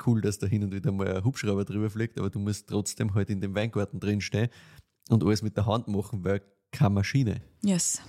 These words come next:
Speaker 2: so ist es. Ja, auf jeden Fall vergoren wird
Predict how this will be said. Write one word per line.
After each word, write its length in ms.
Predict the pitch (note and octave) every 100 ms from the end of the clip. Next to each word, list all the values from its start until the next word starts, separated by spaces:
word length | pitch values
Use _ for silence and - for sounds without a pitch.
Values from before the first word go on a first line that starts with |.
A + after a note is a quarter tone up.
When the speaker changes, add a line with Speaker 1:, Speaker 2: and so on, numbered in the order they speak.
| - -
Speaker 2:
so 140 | G3
ist 140 | F3+
es. 240 | F3+ F3 - - - _ _ _ _ _ _ - - - - _ _ -
Ja, 240 | F3 E3+ E3+ - -
auf 120 | F3+
jeden 140 | G#3
Fall 140 | A3 G3+
vergoren 560 | F#3+ E3+ E3+ F#3 G3 G3
wird 560 | F3+ E3+ E3+ - -